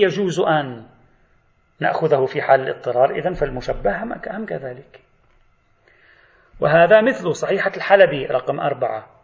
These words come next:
وكذلك مثله التصريح بالجواز في صورة الاضطرار، في رواية مصرحة بالجواز في صورة الاضطرار، وهي خبر سماعة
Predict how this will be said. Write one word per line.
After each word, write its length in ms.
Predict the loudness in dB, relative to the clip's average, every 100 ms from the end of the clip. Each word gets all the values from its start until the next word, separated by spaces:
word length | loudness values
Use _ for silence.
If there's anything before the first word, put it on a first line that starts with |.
| _ _ _ _ _ _ _ -4
وكذلك 500 | 2 6 6 6 4
مثله 360 | 2 0 2 2
التصريح 600 | 4 2 2 0 2 4
بالجواز 680 | 4 4 6 8 8 6 2
في 180 | -2
صورة 320 | -2 2 4 4
الاضطرار، 480 | 2 -2 0 2 2
في 240 | 0 -2
رواية 280 | 4 6 6
مصرحة 520 | 4 4 6 6 4
بالجواز 440 | 2 4 4 4 2
في 60 |
صورة 220 | -6 -2
الاضطرار، 500 | -2 -6 -6 -4 -6 -8 -20 -20 -16 -8
وهي 140 | -4
خبر 300 | 2 4 4
سماعة 580 | 2 -2 -2 -2 -4 -6